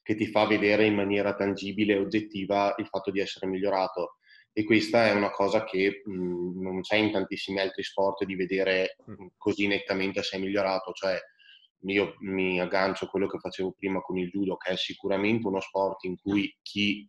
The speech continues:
eh, fa i pesi come preparazione ha un vantaggio netto su chi non li fa a parità del resto.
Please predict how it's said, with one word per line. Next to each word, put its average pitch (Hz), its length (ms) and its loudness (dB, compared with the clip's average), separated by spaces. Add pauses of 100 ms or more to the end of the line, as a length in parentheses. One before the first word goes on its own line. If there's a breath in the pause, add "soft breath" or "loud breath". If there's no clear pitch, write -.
eh, 95 180 -8
fa 92 240 -4
i 92 140 -2
pesi 90 560 -2
come 92 220 -4
preparazione 92 640 -4
ha 87 140 -2
un 90 140 -4
vantaggio 87 540 -6
netto 90 380 -6
su - 140 -12
chi - 140 -12
non 90 120 -4
li 85 80 -6
fa 90 200 -6
a 90 320 -8
parità 90 360 -8
del 87 140 -6
resto. 85 560 -6